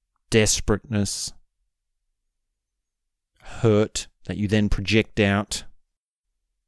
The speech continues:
discomfort, desires, impulses.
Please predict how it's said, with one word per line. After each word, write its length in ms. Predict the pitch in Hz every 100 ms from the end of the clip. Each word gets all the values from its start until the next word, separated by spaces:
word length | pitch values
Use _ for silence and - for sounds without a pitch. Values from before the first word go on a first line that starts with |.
| -
discomfort, 840 | 107 - - 107 101 - 113 - - _ _ _
desires, 640 | - 95 107 101 104 104 101
impulses. 920 | 104 - 107 104 - 113 110 -